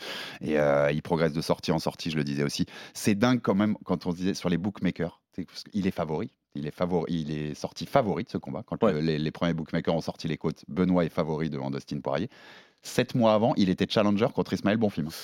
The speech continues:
Speaker 2: Ouais,
Speaker 1: Quand les
Speaker 2: c'est
Speaker 1: cotes
Speaker 2: clair.
Speaker 1: sont sorties, c'était Bonfim le favori. C'est,
Speaker 2: C'est clair.
Speaker 1: il y a une logique pour toi ? Est-ce qu'il soit, on fait une petite parenthèse là-dessus, est-ce qu'il soit le favori des bookmakers, Benoît ?
Speaker 2: Non, je pense pas.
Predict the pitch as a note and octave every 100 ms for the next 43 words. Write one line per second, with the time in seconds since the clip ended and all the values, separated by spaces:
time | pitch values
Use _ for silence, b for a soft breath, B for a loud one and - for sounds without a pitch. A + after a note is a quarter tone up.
0 | - A2 G2+ G2+ C3 C3+ B2+ A#2 A2 -
1 | F3 A2 G#2 G2 A#2+ - D#3 A#2 G#2+ F#2+
2 | F2+ B B B B D#3+ G3 G3+ D#3 D3+
3 | D3 C#3+ F#3+ G3+ - B3+ _ B2 - C#3+
4 | C#3+ C3 B2 A#2+ B2+ A#2 B2 A#2 C3 B2
5 | A#2 A#3 - D3 - B2+ - B2+ B2+ C#3
6 | C3 B2 C3 A#2 D3 - - C3 C3 A#2+
7 | A#2+ A2+ - - G#2 - - F#2 -